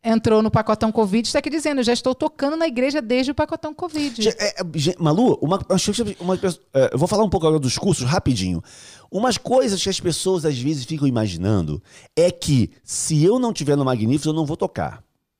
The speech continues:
Speaker 2: Não é isso. Eu já falei várias vezes, um curso meu não invalida o outro. "Ah, então eu não preciso andar no Magníficos." Não tem nada a ver.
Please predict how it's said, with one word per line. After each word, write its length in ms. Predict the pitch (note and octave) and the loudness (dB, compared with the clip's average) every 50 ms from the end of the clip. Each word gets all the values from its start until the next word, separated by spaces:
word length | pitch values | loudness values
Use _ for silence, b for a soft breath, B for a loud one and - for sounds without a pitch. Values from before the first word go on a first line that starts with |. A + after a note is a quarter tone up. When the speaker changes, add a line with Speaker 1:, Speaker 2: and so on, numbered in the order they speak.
| _ _ _ | _ _ _
Speaker 2:
Não 300 | A#2 B2 C#3 D3+ D#3 E3 | -4 -2 0 0 2 2
é 100 | F#3+ G3+ | 2 2
isso. 420 | D#3+ A2 F#2+ F2 - - - - - b b b b b | 2 2 2 0 -2 -4 -10 -10 -12 b b b b b
Eu 60 | A2 | 0
já 100 | A2 C#3 | 2 2
falei 260 | D#3+ - F3 D#3+ E3 E3 | 2 2 2 4 4 4
várias 280 | C#3 D#3 F3+ F#3 D3 | 4 4 2 2 2
vezes, 240 | A2+ A#2 G#2+ G2 A2 - - | 2 2 0 0 -2 -4 -2
um 160 | D3 C#3+ D3 | -2 -2 -2
curso 440 | - - - F3 A3+ A3 - - C#3 | -4 -2 0 0 2 2 0 0 0
meu 280 | B2+ B2 C#3 D#3 D#3 | 2 2 2 2 2
não 180 | C#3+ D3 E3 F#3+ | 0 0 -4 -4
invalida 560 | G3+ D#3+ C#3+ D3+ D3 C3 A#2+ A#2+ A#2+ A2 C#3 | -4 -2 -2 -2 -2 0 0 0 2 2 4
o 100 | D3 C3+ | 4 4
outro. 400 | G#2 F#2 E2 - - C#2+ C#2+ - - _ B B B B B B B B B _ _ - | 4 2 0 -2 -4 -8 -10 -10 -14 _ B B B B B B B B B _ _ -6
"Ah, 200 | D3+ G#2+ D2 D#2 | -4 -4 -2 -2
então 600 | G2 G#2+ G#2 - - G#2 G#2+ A2+ A2+ B2 D3 F3+ B3 C#4 D4 D#4 D#4+ E4 E4 E4 E4 E4+ E4+ | -2 -2 -2 -2 0 0 2 4 4 4 4 4 2 2 0 0 -2 -2 -2 -4 -4 -2 -2
eu 160 | E4+ E4+ E4 | 0 0 0
não 100 | F4 F#4 | 0 0
preciso 380 | G#4 - F4+ - - G#3+ G3+ G3+ | 0 0 0 0 0 2 2 2
andar 140 | G3 F3+ E3+ | 2 2 2
no 60 | D#3 | 2
Magníficos." 500 | C#3+ C3+ A#2+ B2 D3 E3+ E3 - - - - | 2 2 2 2 2 2 2 0 -4 -10 -4
Não 160 | - A2+ A2+ | -2 0 0
tem 160 | A2+ - B2 | 0 0 0
nada 200 | A#2 A#2+ D3 D#3 | 0 0 0 -2
a 20 | - | -2
ver. 180 | - D#2+ - | -4 -4 -8